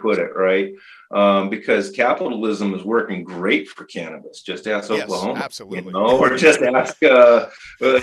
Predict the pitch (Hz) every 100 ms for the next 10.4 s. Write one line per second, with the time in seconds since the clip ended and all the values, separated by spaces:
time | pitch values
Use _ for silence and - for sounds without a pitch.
0 | 127 139 135 127 120 - 127 117 117 110
1 | 110 143 123 95 95 95 104 120 - 117
2 | 101 101 98 - - 131 117 98 - 95
3 | 104 110 117 107 104 107 90 98 95 95
4 | 101 110 98 87 - 92 90 87 85 -
5 | - - 95 85 - 113 120 - 92 87
6 | - 95 92 90 90 90 82 76 69 -
7 | - - - 113 - 85 - - 90 80
8 | - 90 85 139 143 135 113 107 - -
9 | 120 104 107 95 107 95 - - 123 -
10 | 147 139 _ 139